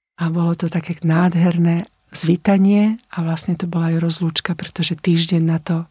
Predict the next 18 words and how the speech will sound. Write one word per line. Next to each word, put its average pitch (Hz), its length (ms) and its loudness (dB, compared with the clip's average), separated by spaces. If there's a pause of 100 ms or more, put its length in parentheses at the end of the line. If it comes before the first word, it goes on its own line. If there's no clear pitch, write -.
si - 200 -4
ho 170 100 4
Pán 165 240 0
Ježiš 165 320 -2
odo-, 170 260 -6 (100)
odvolal 160 480 -4
do 160 180 -6 (400)
nebeskej 170 440 -4
vlasti. 165 380 -6
Takže, 165 360 -6
a - 340 -14
doteraz 185 420 0
na 175 100 2
to 170 120 -6
spomínajú 180 640 2
všetci 180 500 -2
dôchodcovia, 185 720 -2
ktorí, 185 520 -4